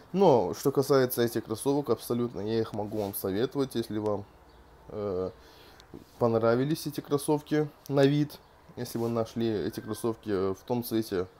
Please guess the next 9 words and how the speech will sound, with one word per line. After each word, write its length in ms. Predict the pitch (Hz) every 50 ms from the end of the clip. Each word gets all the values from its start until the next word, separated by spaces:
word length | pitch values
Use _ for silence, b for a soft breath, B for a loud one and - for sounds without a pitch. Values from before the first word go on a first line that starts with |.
| B B B B B B B B - -
э, 360 | 101 98 98 92 87 87 90 - -
который, 680 | - 110 107 - 131 123 123 120 110 107 101 95 92 - B B B B B B B - - -
который 320 | 110 107 - 123 117 110
вам 140 | 110 107 104
понравился, 760 | 104 104 98 95 98 90 92 101 113 - - - 147 165 175 B B B B B B B _
то 120 | - 135 135
смело 500 | - - - 131 131 135 117 104 95 92
можете 460 | 98 107 113 117 110 - - - 104
брать, 520 | 98 98 101 95 90 92 104 110 - -